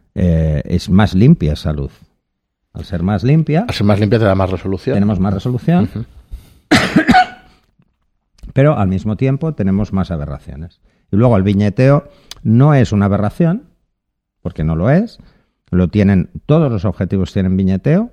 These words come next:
Speaker 1: o sea, es inevitable
Speaker 2: Sí,
Speaker 1: por la
Speaker 2: más.
Speaker 1: curvatura de la lente, eh, es absolutamente inevitable, pero es mucho más visible en aperturas amplias.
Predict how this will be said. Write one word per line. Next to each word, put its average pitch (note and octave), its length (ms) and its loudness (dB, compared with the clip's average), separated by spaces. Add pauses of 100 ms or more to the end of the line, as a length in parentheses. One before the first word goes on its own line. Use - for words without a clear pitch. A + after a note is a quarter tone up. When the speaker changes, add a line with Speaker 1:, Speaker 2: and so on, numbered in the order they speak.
(120)
Speaker 1:
o - 40 -20
sea, F2 120 -4
es - 260 -8
inevitable F#2+ 560 0
Speaker 2:
Sí, E2+ 40 -4
Speaker 1:
por D#2 80 -4
la F2+ 60 -4
Speaker 2:
más. F2+ 100 -4
Speaker 1:
curvatura F#2 480 -2
de G#2 80 0
la A2+ 100 2
lente, E3 400 2 (1000)
eh, G#2+ 300 0
es - 140 -2
absolutamente A#2 580 -2
inevitable, C3 560 2
pero A2+ 220 2
es G#2+ 120 2
mucho E3+ 320 4
más C#3 200 2
visible C#3 340 2
en C3+ 80 4
aperturas F2+ 480 0
amplias. A2+ 500 -6